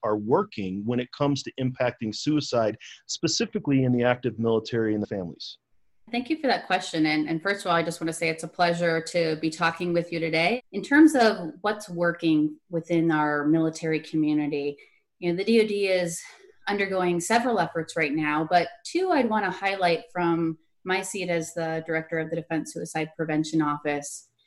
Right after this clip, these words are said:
Speaker 2: would first be our internal and our external collaborations as something that's working. And the second being our comprehensive public health approach to suicide prevention. So in terms of the first one, our internal and external collaborations,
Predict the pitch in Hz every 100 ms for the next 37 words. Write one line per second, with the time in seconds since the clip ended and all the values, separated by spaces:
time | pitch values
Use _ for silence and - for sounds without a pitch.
0 | _ _ - 220 269 311 - 254 233 190
1 | 180 175 165 - - _ 240 247 - 240
2 | 240 226 190 160 185 - 202 185 175 170
3 | 165 160 156 175 247 262 302 302 - -
4 | 240 240 247 247 254 247 - 240 233 262
5 | 277 320 - _ - - _ _ - 220
6 | 220 220 262 262 320 262 220 220 214 214
7 | 214 185 190 185 190 190 - 220 220 208
8 | 196 185 190 180 175 - 185 196 - 175
9 | 170 175 - 160 160 - 160 - 160 160
10 | 147 - 156 143 143 - - 160 - _
11 | _ _ - 208 214 254 240 220 208 208
12 | 185 - 160 156 151 160 185 - 196 180
13 | 175 175 - 175 165 - 165 160 156 156
14 | 147 156 143 160